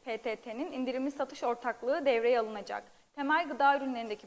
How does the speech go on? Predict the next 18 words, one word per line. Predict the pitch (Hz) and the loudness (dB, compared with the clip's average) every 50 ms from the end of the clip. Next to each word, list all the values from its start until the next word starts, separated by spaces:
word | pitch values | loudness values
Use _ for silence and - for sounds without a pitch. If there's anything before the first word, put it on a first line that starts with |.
| 190 196 | -14 -8
büyük | 220 240 269 285 277 | -6 -4 -4 -4 -6
fiyat | - - - - - 262 269 269 - | -10 -18 -20 -6 -4 -2 -2 -2 0
artışını | 302 247 226 - - - - 226 220 214 | 0 0 0 -2 -6 -12 -10 -10 -8 -6
durduramayan | 233 233 220 208 262 285 285 285 269 220 208 220 | -6 -6 -4 -2 0 0 2 2 0 -2 -4 -6
iktidar | 226 - - 220 220 269 294 359 - | -10 -14 -10 -2 0 0 2 0 0
P | - 285 233 233 | -2 -2 -2 0
T | - 269 233 233 | 0 -2 -2 0
T'yi | 277 254 262 240 | -2 -2 0 0
devreye | 240 220 214 202 226 254 269 | 0 0 0 0 0 0 0
sokuyor. | 254 233 208 - - 185 - - 190 - _ _ _ _ _ _ _ _ _ _ _ _ | -2 -6 -10 -10 -10 -12 -12 -12 -14 -18 _ _ _ _ _ _ _ _ _ _ _ _
Sıradaki | - 349 320 320 359 349 - 453 | -10 -4 -4 -2 -4 -2 0 0
haberimizde | 392 339 302 269 233 226 226 233 233 208 190 247 285 359 | 0 2 0 -2 -4 -4 -4 -6 -8 -6 -4 -4 -4 -2
Mirili | 381 359 349 311 330 330 349 330 294 | -2 -4 -6 -6 -6 -4 -2 0 2
Antik | 277 285 285 294 - - - - | 2 2 0 -2 -6 -12 -16 -8
Kenti'ne | - 285 240 233 240 262 262 277 349 | -4 -2 -2 -2 -4 -6 -6 -6 -6
kamulaştırma | - - 359 302 285 285 262 254 269 - - 269 247 247 240 | -4 -4 -4 -2 0 0 0 0 -2 -4 -8 -8 -6 -4 -4
onayı | 226 214 220 220 214 | -4 -4 -6 -6 -4
geldi. | 220 202 196 185 185 - 196 | -4 -4 -4 -6 -10 -14 -16